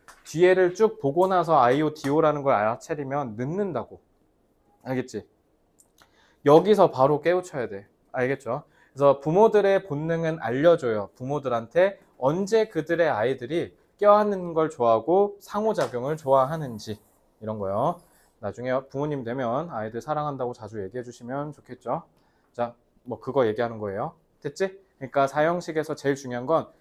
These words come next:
도치가 되니까 여기서 바로 사형식인 걸 직감하셔야 돼요. 아시겠죠?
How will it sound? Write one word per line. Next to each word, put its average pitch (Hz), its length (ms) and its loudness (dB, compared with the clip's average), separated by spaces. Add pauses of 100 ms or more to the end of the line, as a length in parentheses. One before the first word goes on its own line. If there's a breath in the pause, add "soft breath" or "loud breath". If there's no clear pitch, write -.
(180 soft breath)
도치가 185 440 4
되니까 156 360 0
여기서 165 420 2
바로 123 180 -2
사형식인 175 480 -6
걸 127 120 -10
직감하셔야 151 760 -6
돼요. 95 200 -14 (100)
아시겠죠? 123 540 -10